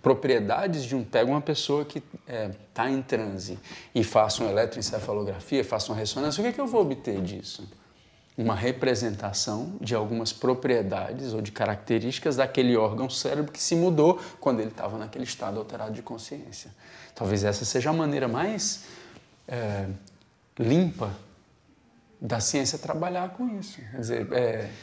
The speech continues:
então, eu, todos esses estados alterados, por exemplo, do transe que você tá falando, eu posso dizer pra você que, fundamentalmente, o que você tem, como você fala, uma percepção ampliada da realidade.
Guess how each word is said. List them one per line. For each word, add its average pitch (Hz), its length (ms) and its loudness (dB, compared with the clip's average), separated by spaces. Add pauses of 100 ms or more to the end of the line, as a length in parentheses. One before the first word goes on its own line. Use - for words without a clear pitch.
(400)
então, 165 220 6
eu, 208 140 2
todos 233 280 6
esses 254 200 -2
estados 165 500 -2
alterados, 131 640 2
por 135 160 2
exemplo, 117 240 -2
do 120 80 -8
transe 120 380 0
que 113 80 -6
você 104 240 -4
tá 107 120 -6
falando, 156 280 0
eu 202 60 0
posso 170 240 0
dizer 160 180 0
pra 151 120 -2
você 131 360 0
que, 208 440 -2 (160)
fundamentalmente, 151 1500 2 (840)
o 185 100 6
que 175 160 -2
você 131 340 0
tem, 160 240 2
como 139 220 2
você 131 220 0
fala, 135 180 2
uma 131 100 0
percepção 131 600 0
ampliada 123 560 2
da 113 120 2
realidade. 113 840 0